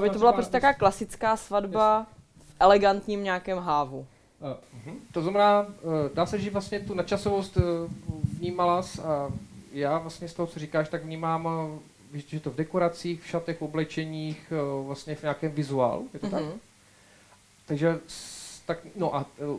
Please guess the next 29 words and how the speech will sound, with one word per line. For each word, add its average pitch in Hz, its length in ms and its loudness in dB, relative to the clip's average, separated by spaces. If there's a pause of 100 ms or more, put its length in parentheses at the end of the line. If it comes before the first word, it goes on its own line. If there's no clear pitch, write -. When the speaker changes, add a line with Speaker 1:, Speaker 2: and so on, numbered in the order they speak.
Speaker 1:
pomáhali 185 340 4
ti 190 120 -6
k 175 60 -10
tomu 175 240 -4
i, 170 60 -2 (380)
i 147 320 -2
vlastně 147 240 -8
na-, 147 140 -6
jestli 143 180 -10
ti - 80 -10
potom 160 240 -10
pomáhala 160 320 0
i 151 40 -6
ta 151 100 -12
svatební 160 380 -8
agentura 147 380 -6
samotná, 160 480 -8
nebo 185 320 -2 (360)
už, - 640 -10
eh, 151 440 2 (140)
ty 180 100 -2
už 165 100 -4
jsi - 60 -12
měla 165 140 2
tu 156 180 -4
představu 143 640 -4 (500)
striktně 160 500 -2
danou 143 480 2 (840)
a 131 420 2